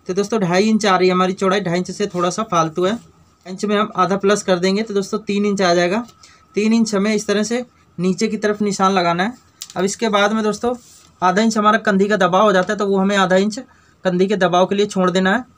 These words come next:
और थोड़ा सा हम नीचे और ले लेंगे आधा इंच। तो दोस्तों, एक इंच हम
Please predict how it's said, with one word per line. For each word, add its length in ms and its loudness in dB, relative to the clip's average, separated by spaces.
और 240 -2
थोड़ा 200 2
सा 140 0
हम 260 0
नीचे 240 0
और 160 4
ले 120 2
लेंगे 220 0
आधा 200 2
इंच। 220 -2
तो 80 -4
दोस्तों, 240 -2
एक 240 2
इंच 160 2
हम 220 0